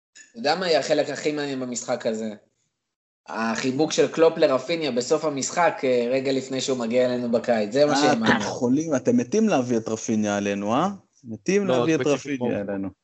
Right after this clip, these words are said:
Speaker 1: זה, זה
Speaker 2: כמו
Speaker 1: רק
Speaker 2: חולה
Speaker 1: אני, זה רק אני.
Speaker 2: עליו. אין
Speaker 1: אבל
Speaker 2: ספק.
Speaker 1: בסוף, בסוף כולכם ת-, תתלהבו. אה,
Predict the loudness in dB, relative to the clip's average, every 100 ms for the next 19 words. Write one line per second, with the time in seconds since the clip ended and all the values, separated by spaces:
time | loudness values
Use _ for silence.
0 | _ _ _ _ _ _ -14 0 6 6
1 | 8 6 4 2 0 0 -2 -4 -4 -4
2 | -6 -8 _ _ _ _ _ _ -20 -6
3 | -6 -6 -14 _ -18 -18 _ -20 _ _
4 | _ -4 -2 2 2 2 2 2 2 0
5 | 0 0 -2 -2 2 4 4 2 -2 0
6 | 0 -2 -4 -6 -20 _ 4 6 8 8
7 | 8 8 6 6 4